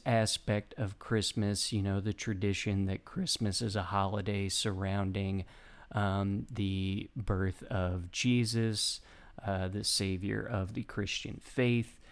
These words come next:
uh, and all of the other traditions that, um, sort of circle around that. So it's, it seems like it would be a serious topic if it was serious, but truly,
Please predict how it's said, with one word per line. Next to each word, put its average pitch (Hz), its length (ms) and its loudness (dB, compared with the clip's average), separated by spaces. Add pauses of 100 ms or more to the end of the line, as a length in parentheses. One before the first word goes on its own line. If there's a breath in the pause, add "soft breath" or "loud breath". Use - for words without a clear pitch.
(320 loud breath)
uh, 98 300 0
and 101 300 0
all 101 420 0
of 95 220 -4
the 101 180 -2
other 95 320 -2
traditions 95 840 -2
that, 104 340 -4 (120)
um, 95 460 0
sort 104 400 0
of 95 160 -4
circle - 600 0
around 95 540 0
that. 110 280 -6 (360 loud breath)
So 160 420 4 (120)
it's, - 460 0 (380)
it 165 300 2
seems 262 460 2
like 156 280 2
it 147 200 0
would 123 360 0
be 113 320 4
a 113 100 -2
serious 113 640 2
topic 113 600 -2
if - 420 -4 (220)
it - 240 -2
was 117 380 4
serious, 98 720 2
but - 240 -2
truly, 135 760 2